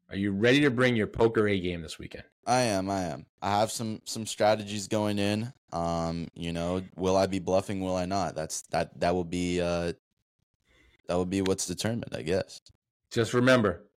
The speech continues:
Speaker 1: Papa ain't, ain't covering your bag.
Speaker 2: Oh, of course. No, of course not.
Speaker 1: <laughs>
Speaker 2: Will you be bluffing or not?
Speaker 1: Dude, you, you're just gonna have to wait and see, man.
Speaker 2: All right.
Speaker 1: I'm a wild
Speaker 2: We'll
Speaker 1: card.
Speaker 2: see. All right.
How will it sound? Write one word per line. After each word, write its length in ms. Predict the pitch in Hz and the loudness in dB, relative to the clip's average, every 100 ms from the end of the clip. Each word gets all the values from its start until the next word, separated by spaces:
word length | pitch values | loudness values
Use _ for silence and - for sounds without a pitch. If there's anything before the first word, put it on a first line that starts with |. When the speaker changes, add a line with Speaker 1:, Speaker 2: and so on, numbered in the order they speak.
| _ | _
Speaker 1:
Papa 360 | 117 113 117 117 | 4 4 4 2
ain't, 240 | 113 113 - | 0 0 -2
ain't 200 | 110 120 | -2 0
covering 320 | - 113 113 | 2 4 4
your 120 | 104 | 2
bag. 400 | 98 101 92 80 - _ _ _ - | 4 4 4 0 -12 _ _ _ -4
Speaker 2:
Oh, 160 | 135 | -2
of 100 | 78 - | -2 -2
course. 340 | 120 101 - - | 0 0 -4 -6
No, 140 | - 80 | -4 -4
of 160 | 53 | -4
course 300 | - 82 - | -2 -2 -4
not. 160 | - - - _ _ _ | -10 -12 -16 _ _ _
Speaker 1:
<laughs> 400 | _ _ - - | _ _ -8 0
Speaker 2:
Will 80 | 95 | 2
you 140 | 123 | 2
be 120 | 180 123 | 2 0
bluffing 420 | 85 78 80 73 | 2 0 -2 -6
or 40 | |
not? 220 | 69 - - _ _ - - - - - - _ | -8 -8 -12 _ _ -20 -14 -14 -14 -18 -20 _
Speaker 1:
Dude, 240 | 135 92 | 0 0
you, 180 | 92 95 - | -2 -4 -8
you're 120 | 95 | -10
just 100 | - | -4
gonna 140 | - | 0
have 80 | 92 | 0
to 60 | 87 | 0
wait 160 | 87 - | -4 -6
and 100 | 92 | -6
see, 220 | - 104 | 0 0
man. 240 | 85 85 | 0 -4
Speaker 2:
All 60 | 92 | -6
right. 140 | 127 - | -8 -8
Speaker 1:
I'm 160 | 95 95 | -2 2
a 40 | |
wild 280 | 90 85 85 | 4 2 0
Speaker 2:
We'll 60 | - | -2
Speaker 1:
card. 160 | 107 107 _ _ _ _ _ | -4 -6 _ _ _ _ _
Speaker 2:
see. 60 | - | -6
All 80 | |
right. 100 | 85 | -6